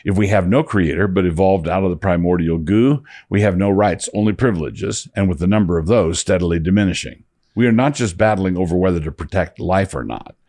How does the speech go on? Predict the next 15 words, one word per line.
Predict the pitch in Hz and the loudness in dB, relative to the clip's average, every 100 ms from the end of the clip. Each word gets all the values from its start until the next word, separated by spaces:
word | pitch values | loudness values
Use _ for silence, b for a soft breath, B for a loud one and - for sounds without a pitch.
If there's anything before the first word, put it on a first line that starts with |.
| B B | B B
We | 90 | 0
are | 107 | 2
not | 107 117 - | 2 0 -2
fighting | - 120 90 85 | 0 2 0 -4
simply | - 117 92 85 80 | -2 -2 0 -2 -4
for | - 82 | -4 -2
life. | 92 87 62 - - _ B B | 0 -2 -4 -12 -20 _ B B
We | 101 | 0
are | 104 | 2
fighting | - 101 87 87 | 2 0 0 -2
for | 98 | -4
the | 92 92 | -2 0
right | 110 120 - - _ - | 0 -2 -4 -12 _ -6
to | 92 | -2
life. | 78 50 - - | -2 -4 -10 -18